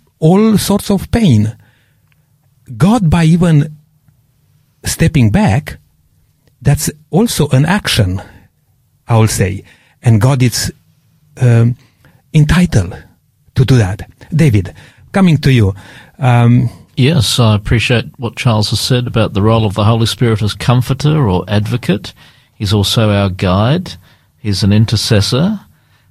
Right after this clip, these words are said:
Speaker 2: a helper, a revealer of truth. He's a giver of gifts.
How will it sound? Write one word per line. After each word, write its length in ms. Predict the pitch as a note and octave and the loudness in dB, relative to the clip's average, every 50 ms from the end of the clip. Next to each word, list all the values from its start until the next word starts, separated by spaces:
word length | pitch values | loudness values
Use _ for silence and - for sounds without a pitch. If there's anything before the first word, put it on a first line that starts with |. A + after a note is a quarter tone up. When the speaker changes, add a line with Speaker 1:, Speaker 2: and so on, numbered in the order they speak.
| _ _ _ _ _ _ _ - | _ _ _ _ _ _ _ -4
Speaker 2:
a 280 | A2 A2 G#2+ G2+ - | -2 0 0 -2 -4
helper, 560 | - - - A2 G#2+ G#2 - C#3+ D#3 E3+ F3+ - | -6 -4 -2 -2 -2 -2 -2 -2 0 0 0 -2
a 80 | - G#2 | -2 -2
revealer 500 | G2 G#2 F#2+ F#2 A#2 A#2 A#2 A2 G#2+ G2 | -2 0 0 0 0 2 2 2 0 0
of 140 | G2 F#2 - | -2 -2 -6
truth. 580 | - - - A2+ C3 F3 - - - - - _ _ _ _ _ _ _ _ _ _ _ | -6 -4 -2 -2 -2 -2 -4 -8 -14 -18 -20 _ _ _ _ _ _ _ _ _ _ _
He's 200 | - A#2+ G2 A2+ | -6 -4 -2 -2
a 40 | G2+ | 0
giver 340 | - - D3+ D3 D3 D#3 | 0 0 0 2 2 2
of 160 | D#3 C3+ - - | 0 0 -2 -4
gifts. 560 | F#3+ F#3+ - - - - - - - - | -6 -6 -4 -6 -8 -8 -8 -10 -10 -12